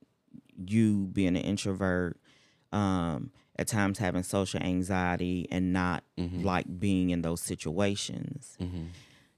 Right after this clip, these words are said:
Speaker 1: And you retreat within yourself.
Speaker 2: Mm-hmm.
Speaker 1: And so it's like,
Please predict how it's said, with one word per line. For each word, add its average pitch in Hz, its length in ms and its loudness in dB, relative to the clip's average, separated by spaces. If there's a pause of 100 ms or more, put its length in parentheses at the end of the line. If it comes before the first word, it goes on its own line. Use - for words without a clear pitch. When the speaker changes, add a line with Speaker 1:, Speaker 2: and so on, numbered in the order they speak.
(120)
Speaker 1:
And 95 540 4
you 110 420 0
retreat 104 500 -2
within 95 380 0
yourself. 107 720 -2 (320)
Speaker 2:
Mm-hmm. 90 240 -8 (1300)
Speaker 1:
And 101 180 0
so 101 320 2
it's - 180 -2
like, 90 380 -2